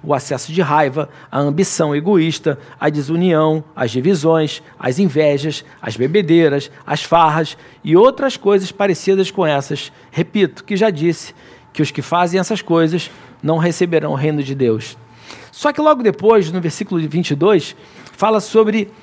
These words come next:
aqueles que são dirigidos pelo Espírito. Mas o Espírito de Deus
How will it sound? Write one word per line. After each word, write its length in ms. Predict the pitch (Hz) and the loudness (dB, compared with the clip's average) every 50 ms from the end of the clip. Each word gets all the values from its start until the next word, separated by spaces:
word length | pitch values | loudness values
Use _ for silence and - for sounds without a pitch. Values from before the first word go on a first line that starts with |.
| - - - - | -20 -20 -12 -6
aqueles 340 | - 190 - - 240 208 - | -6 -4 -2 -2 -2 -2 -2
que 40 | - | -2
são 160 | - 226 226 | -2 0 0
dirigidos 440 | 202 214 214 196 165 214 214 180 - | 2 0 0 0 -2 -2 -4 -4 -2
pelo 180 | - 226 226 | -2 -2 -2
Espírito. 580 | 190 - - - 233 240 185 139 - - - - - - - - - - - _ _ _ | -2 -2 -4 0 0 0 0 -2 -6 -14 -20 -20 -20 -20 -20 -20 -20 -20 -20 _ _ _
Mas 200 | - 185 240 247 | -2 0 0 0
o 40 | 262 | 0
Espírito 520 | 233 170 - - - 277 302 339 285 - 214 | -2 -4 -6 -4 0 2 2 2 2 0 -4
de 140 | 160 165 | -6 -4
Deus 580 | 139 143 180 220 240 208 156 - - - - - | 2 6 6 8 8 6 4 0 -4 -12 -16 -20